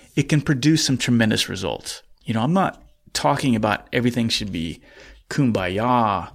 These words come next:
and I don't think, you know, Tom had every right to make people feel a little uncomfortable because the stakes are so high, and reminding them. It was just the method that he did it. He went on too long. It was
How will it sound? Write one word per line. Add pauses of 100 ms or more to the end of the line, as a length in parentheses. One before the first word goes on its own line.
(140)
and
I
don't
think, (220)
you
know,
Tom
had
every
right
to
make
people
feel
a
little
uncomfortable
because
the
stakes
are
so
high,
and
reminding
them.
It
was
just
the
method
that
he
did
it.
He
went
on
too
long.
It
was